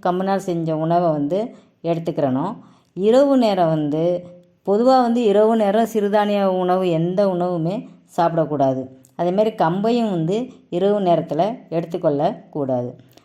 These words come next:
உடல்ல வந்து பிரச்சனை உள்ளவங்க இப்ப வந்து சிறுதானியம் சாப்பிட்டாலும் அதனால சில தீமைகளும் இருக்கு. அதனால அதை பார்த்து எந்த உணவு சாப்பிட்டாலும் அதனால என்ன தீமைகள் இருக்கு அப்படின்னு தெரிஞ்சுக்கிட்டு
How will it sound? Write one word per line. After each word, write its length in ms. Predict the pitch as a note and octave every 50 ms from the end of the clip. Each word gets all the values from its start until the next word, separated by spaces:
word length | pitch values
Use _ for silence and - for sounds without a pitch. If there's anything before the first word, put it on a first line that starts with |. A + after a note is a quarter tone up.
| _ _ -
உடல்ல 320 | F#3+ G#3 A3 C4+ D4 D4+
வந்து 360 | D4 C4+ B3+ A3+ G#3 G3 G3+ G3+
பிரச்சனை 540 | G3+ F#3+ F#3+ F#3+ F#3+ - B3+ B3 B3 A#3+
உள்ளவங்க 720 | A3 F#3 E3+ E3 D#3+ D#3 D3 C#3+ C#3+ C#3+ D3 D#3 D3+ - - - - - - -
இப்ப 260 | _ - - F3 F3 F3
வந்து 260 | F3+ F#3 G3 G#3+ G#3 G#3
சிறுதானியம் 680 | G3+ F#3 F#3+ G#3 G#3+ G#3+ A3 A3 A3+ A3+ A3+ A#3 A#3 A#3 A#3 - - - _ _ _ - -
சாப்பிட்டாலும் 840 | F3+ E3 E3 E3 - G#3 G#3 G#3+ G#3 G3+ G3+ G3+ G#3+ A#3 A#3+ B3+ - - - _ _ _ -
அதனால 520 | - D3+ E3+ F3+ G3 G3+ G#3 A3+ A#3+ A#3
சில 200 | A#3 A3 F#3+ F#3
தீமைகளும் 840 | E3+ - - - - A#3 A#3+ A#3+ B3 B3 A#3+ A#3 A3+ A#3 A#3 A3+ G3+
இருக்கு. 500 | F#3 E3+ E3 E3+ F3 F#3 A3 C#4 - - - - _ _
அதனால 380 | - E3+ F3 F3 F3+ F#3+ G#3+ A#3
அதை 160 | A3+ G3+ F3+
பார்த்து 800 | D#3+ E3 - F#3 F3 F#3+ G#3+ A#3+ A#3+ - - G#3+ A3+ C4 C4 -
எந்த 360 | - F3 F3+ G3+ A3+ B3 C4
உணவு 260 | B3+ A#3 A3 A3 G#3+ G#3 -
சாப்பிட்டாலும் 640 | F3+ E3+ E3+ E3+ E3+ D#3+ D#3 D#3 D3+ D#3+ F#3 G3 - - - - _ _
அதனால 420 | - D3+ E3 E3+ F3 F#3+ G#3+ A#3+ B3
என்ன 260 | A3+ G3+ F#3+ G#3 A3
தீமைகள் 580 | G#3+ G#3+ - A3 A3+ A#3 A#3 A3+ A3 A3 G#3 F#3+
இருக்கு 480 | F3 F3 F3 F3 - F#3 F#3 F3 D#3 C#3+
அப்படின்னு 320 | D#3 D3+ D3+ F3+ F3 E3+ D#3 E3+ E3+ -
தெரிஞ்சுக்கிட்டு 720 | F3+ F#3 G#3 A3+ G#3+ G#3 E3 D#3 D3+ D#3 F3 F#3+ G#3+ A3+